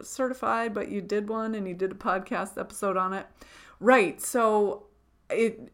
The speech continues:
Life Between Lives, this method, this type of therapy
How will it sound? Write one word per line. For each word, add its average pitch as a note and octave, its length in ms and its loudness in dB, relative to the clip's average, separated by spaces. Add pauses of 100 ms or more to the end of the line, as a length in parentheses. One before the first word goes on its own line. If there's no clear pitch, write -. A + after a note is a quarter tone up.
Life G#3 360 4
Between A#3 400 0
Lives, G3 500 0
this F#3 320 -6
method, F3+ 560 -2
this - 460 -8
type E3 320 -4
of D3 160 -6
therapy F#3+ 840 -4